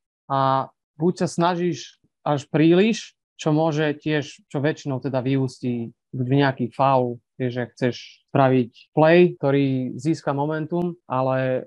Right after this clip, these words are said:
viac menej sa to obráti proti tebe. Proste to sú také chyby, čo sa vám nemôžu stávať, ale je, určite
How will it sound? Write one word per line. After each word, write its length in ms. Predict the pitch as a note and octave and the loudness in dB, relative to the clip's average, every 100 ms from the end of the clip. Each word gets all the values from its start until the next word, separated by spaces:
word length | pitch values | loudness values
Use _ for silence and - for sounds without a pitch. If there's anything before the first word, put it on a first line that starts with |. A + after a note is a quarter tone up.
| - | -2
viac 200 | C3+ C#3 | 0 2
menej 180 | C#3 C3+ | 0 -2
sa 80 | |
to 120 | C3 B2+ | -2 0
obráti 420 | C#3 C#3 B2 A#2 | 4 2 0 -2
proti 260 | C3+ C3+ | -4 -4
tebe. 400 | B2 A#2+ B2 C3 _ _ | -4 -2 -2 -4 _ _
Proste 400 | C#3 C#3 - C3 | 2 2 0 -2
to 140 | D3 | 0
sú 160 | C#3+ C3+ | 0 2
také 240 | D3 C#3+ C3 | 2 2 0
chyby, 540 | C#3+ C#3 C#3 C3+ C3+ | 2 6 6 4 -2
čo 320 | - C3 B2+ | -2 2 2
sa 240 | - D3 C#3+ | 2 0 2
vám 140 | C3+ | 2
nemôžu 340 | D3 D3 B2+ B2 | 2 2 0 -4
stávať, 400 | - C3+ A#2+ A2 | -2 0 0 -4
ale 160 | A#2 A#2+ | -4 -2
je, 100 | B2 - | -4 -4
určite 420 | C3+ C3+ B2 | -10 -8 -4